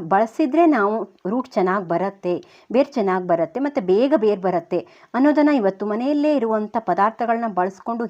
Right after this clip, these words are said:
ಹೇಗೆ ನಾವು ಕಟಿಂಗನ್ನು ಬೆಳೆಸಲಿಕ್ಕೆ ರೂಟಿಂಗ್ ಹಾರ್ಮೋನ್ ಆಗಿ ಬಳಸ್ಬೋದು ಅಂತ ತೋರಿಸ್ತೀನಿ. ಈ ವಿಡಿಯೋನ ಪೂರ್ತಿಯಾಗಿ ನೋಡಿ.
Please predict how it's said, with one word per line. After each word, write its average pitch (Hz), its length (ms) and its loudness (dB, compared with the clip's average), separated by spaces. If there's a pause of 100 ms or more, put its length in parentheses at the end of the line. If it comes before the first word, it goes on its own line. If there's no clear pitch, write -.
ಹೇಗೆ 254 320 -2
ನಾವು 214 260 -6 (520)
ಕಟಿಂಗನ್ನು 214 520 -2 (840)
ಬೆಳೆಸಲಿಕ್ಕೆ 214 640 -2
ರೂಟಿಂಗ್ 233 520 -4
ಹಾರ್ಮೋನ್ 196 400 -2
ಆಗಿ 175 240 -4
ಬಳಸ್ಬೋದು 180 580 -2
ಅಂತ 165 200 -4
ತೋರಿಸ್ತೀನಿ. 170 580 -6 (760)
ಈ 214 60 -4
ವಿಡಿಯೋನ 269 420 -2
ಪೂರ್ತಿಯಾಗಿ 247 500 0
ನೋಡಿ. 196 320 0